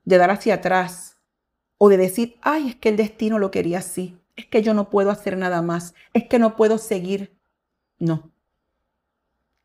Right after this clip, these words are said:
La vida siempre nos va a poner situaciones donde es más fácil caer en la zona de confort.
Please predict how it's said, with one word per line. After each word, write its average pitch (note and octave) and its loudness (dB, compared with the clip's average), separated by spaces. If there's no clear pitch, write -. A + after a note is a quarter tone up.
La F#3 4
vida F#3 2
siempre A#3+ 0
nos G3 -2
va F#3+ 4
a F#3+ -2
poner G#3 0
situaciones G3 -4
donde G3 0
es D#4+ -12
más B3+ 0
fácil F3 -4
caer D#3+ -2
en D#3+ -2
la D#3+ -4
zona D#3+ -4
de D#3 -2
confort. D#3+ -6